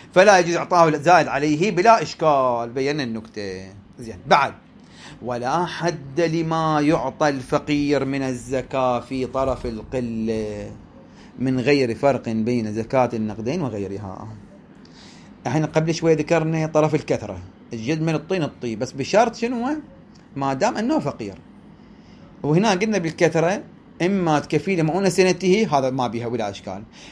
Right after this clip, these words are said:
أو إذا أكثر من سنته، زين، إذا تدريجي لا، فالدفعة اللي قبلها صار غني ما يصير نعطيه بعد.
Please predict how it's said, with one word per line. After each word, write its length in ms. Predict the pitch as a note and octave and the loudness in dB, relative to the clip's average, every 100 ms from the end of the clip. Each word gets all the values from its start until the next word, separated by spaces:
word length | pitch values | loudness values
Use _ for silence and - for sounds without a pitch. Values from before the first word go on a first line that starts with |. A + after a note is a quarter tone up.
| - - - | -20 -20 4
أو 300 | F#3+ G#3+ D#3+ | 6 8 4
إذا 360 | D#3 D#3+ D3+ - - G#3+ | 2 4 4 2 -2 -2
أكثر 320 | G#3+ G#3+ G#3 | 0 2 2
من 180 | G3 F3+ | 4 2
سنته، 560 | G3+ F#3+ F3 F#3 G3+ - - - - - - | 4 4 4 2 2 -2 -18 -20 -20 -20 -14
زين، 280 | A#2+ D3 F3+ - - | -8 -6 -6 -12 -4
إذا 280 | F3 G3+ F#3 | 4 8 8
تدريجي 600 | E3+ F3 F#3+ G3 F#3+ A#3+ | 6 4 4 2 2 4
لا، 440 | E3+ C3 G#2+ G2 A2+ - - - _ - - - - - | 4 4 2 -4 -12 -20 -20 -20 _ -20 -20 -20 -20 -8
فالدفعة 480 | C#3 A#2+ C3+ D#3+ C#3+ | -6 -2 2 2 2
اللي 600 | C#3+ C3+ C3+ D3 C#3+ C#3 - - - - - - - - - - - | -2 -4 0 2 2 -2 -6 -20 -20 -20 -20 -20 -20 -20 -20 -4 2
قبلها 400 | D#3 F3+ E3 D3+ | 6 8 6 4
صار 280 | E3 D#3+ D3 | 6 6 6
غني 240 | E3+ A#3+ | 2 2
ما 80 | G3+ | 2
يصير 180 | - B2+ | 0 -4
نعطيه 240 | A2+ A#2 | -4 -8
بعد. 240 | F#2 G2 | -8 -12